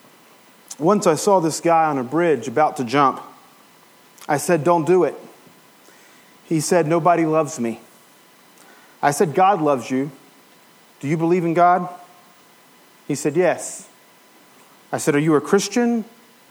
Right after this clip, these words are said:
or a Jew or someone of some other faith?" He said, "I'm a Christian." And I said, "Me too." "Protestant or Catholic?" And he said, "Protestant." And I said, "Me too."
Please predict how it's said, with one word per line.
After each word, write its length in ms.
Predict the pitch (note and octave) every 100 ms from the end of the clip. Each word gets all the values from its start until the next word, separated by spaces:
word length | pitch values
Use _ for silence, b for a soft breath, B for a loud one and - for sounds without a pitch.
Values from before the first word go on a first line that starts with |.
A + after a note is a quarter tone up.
| _ _ -
or 140 | C3+
a 60 | A#2+
Jew 400 | C#3+ G3 A3+ A3
or 220 | C3+ A#2+
someone 320 | - F3+ F3
of 80 | E3
some 200 | F#3 F3
other 160 | F3+
faith?" 500 | F3 G3 G#3+ A3+ - - - _ _ _ _ _ _ _
He 140 | F#3+ E3
said, 400 | G3 F3+ D3+ -
"I'm 140 | E3+
a 40 | F3
Christian." 520 | A#3 B3+ - B2 G#2+ - _ _ _ _ _ _ _ _ -
And 100 | C3+
I 80 | E3
said, 540 | D3+ F3 D#3 C#3+ -
"Me 160 | E3+ G3+
too." 340 | - C#4+ D#3+ - - - _ _ _ _ _ _ _ _ _ _
"Protestant 640 | F#3+ G#3 B3 B3 D4 C#4+ D4 - -
or 120 | E3
Catholic?" 540 | - A3 F#3+ B2 A#2 - - _ _ _ _ _ -
And 80 | D#3+
he 80 | F#3
said, 180 | A3 -
"Protestant." 600 | B3+ C#4 - - A2 F2+ - _ _ _ _ _ _ _ _ -
And 100 | E3+
I 80 | F#3+
said, 200 | A3 G3
"Me 140 | C4
too." 340 | C#4+ F#4 G3